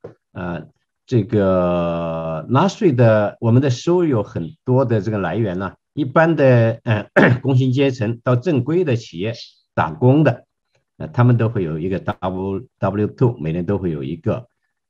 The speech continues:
呃，然后你这个，有的人会有投资，你想买股票啊，呃，这些，这些，呃，买，买房子啊，都算是你投资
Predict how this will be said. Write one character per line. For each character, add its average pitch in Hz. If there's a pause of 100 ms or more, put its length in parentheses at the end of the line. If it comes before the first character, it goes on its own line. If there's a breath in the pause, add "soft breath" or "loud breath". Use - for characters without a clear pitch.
呃， -
然 117
后 127
你 104
这 117
个， 101
有 104
的 139
人 135
会 127
有 98
投 104
资， 120
你 117
想 107
买 107
股 117
票 117
啊， 95 (340)
呃， 76
这 87
些， 98
这 90
些， 85
呃， 85
买， 85
买 82
房 95
子 101
啊， 82 (340)
都 123
算 120
是 80
你 71
投 80
资 120